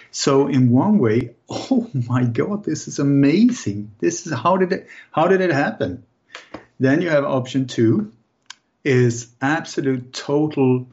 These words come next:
um, fascism has come, the New World Order, full spectrum attack on all different levels. It's thank you and goodbye, over and out. Uh, um, the future darker than you can ever imagine.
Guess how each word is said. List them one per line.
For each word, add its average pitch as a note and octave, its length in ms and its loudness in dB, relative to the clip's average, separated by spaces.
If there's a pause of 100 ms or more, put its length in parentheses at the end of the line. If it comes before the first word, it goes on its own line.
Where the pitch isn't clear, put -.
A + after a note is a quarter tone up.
(140)
um, G#2+ 920 -2 (640)
fascism C3 800 0
has A#2 200 0
come, B2 380 2
the A#2+ 80 4
New B2+ 240 6
World B2 340 2
Order, B2 440 2
full C3 400 0
spectrum A#2+ 560 0
attack A#2 440 0
on A#2 220 -2
all C3 220 0
different B2 340 2
levels. A#2+ 420 2 (360)
It's A#2+ 180 0
thank B2+ 380 2
you B2 320 4
and A2+ 200 -2
goodbye, A#2 520 2
over A#2+ 360 0
and A#2 120 4
out. A#2 520 0
Uh, A2+ 280 0 (640)
um, G#2+ 580 0 (320)
the B2+ 100 0
future D3+ 680 2
darker B2 520 0
than A2+ 200 2
you A2 80 0
can A#2 180 0
ever G#2+ 220 -4
imagine. G#2+ 560 -2